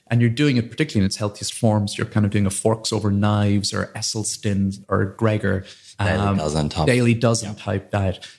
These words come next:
Speaker 1: you are going to overnight go from probably consuming about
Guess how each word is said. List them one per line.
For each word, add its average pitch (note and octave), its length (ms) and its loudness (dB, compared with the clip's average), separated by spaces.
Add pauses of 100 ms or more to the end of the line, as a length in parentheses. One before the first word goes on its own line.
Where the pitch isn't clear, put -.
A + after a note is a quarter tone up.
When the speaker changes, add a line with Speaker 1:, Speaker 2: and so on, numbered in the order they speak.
(100)
Speaker 1:
you F3 360 2
are B2+ 140 4
going C3 460 2
to G2 680 2 (360)
overnight C#3 800 2 (420)
go A#2+ 260 4
from G#2 240 -2
probably C3+ 420 2
consuming G#2+ 380 -4
about G2+ 200 -6